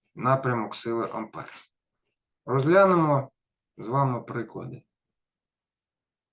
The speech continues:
Ось таке завдання. Треба визначити напрямок сили ампера. Ви бачите, що тут у нас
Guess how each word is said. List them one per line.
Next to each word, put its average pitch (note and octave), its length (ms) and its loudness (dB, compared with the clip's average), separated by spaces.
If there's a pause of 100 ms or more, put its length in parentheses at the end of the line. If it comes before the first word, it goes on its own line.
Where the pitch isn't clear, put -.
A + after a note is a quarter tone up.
(280)
Ось E3 180 2
таке C#3 600 2
завдання. G#2 600 -2
Треба C#3 340 0
визначити B2 640 -2
напрямок C#3 760 0
сили - 460 -4
ампера. A2 540 -6 (1400)
Ви F3+ 400 2
бачите, C#3 560 2
що A2+ 340 -4
тут C3+ 280 -2
у A#2+ 40 -2
нас G#2+ 460 -6